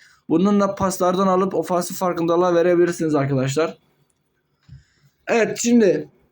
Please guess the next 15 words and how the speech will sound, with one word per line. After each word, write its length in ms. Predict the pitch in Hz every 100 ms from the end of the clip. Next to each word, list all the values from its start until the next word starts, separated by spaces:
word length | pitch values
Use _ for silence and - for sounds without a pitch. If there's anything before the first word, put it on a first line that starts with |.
| _ _ _ _ _ _
en 120 | 185 240
önemli 400 | 233 233 240 233
kısma 320 | - 226 233
gelelim. 500 | 208 190 202 - - _ - _
Şimdi 360 | - 208 208
Bayern 260 | 208 220 226
Münih 220 | 233 226
paketine 460 | 220 208 208 214 214
geleceğiz 320 | 185 165 165
arkadaşlar. 500 | 160 165 170 185 196
Şurada. 480 | 185 220 170 123 - _ _ _ _ _ -
Bayern 240 | 185 208
Münih 240 | 214 202 180
oyuncuları. 420 | 165 151 175 190
Şimdi 400 | 226 233 226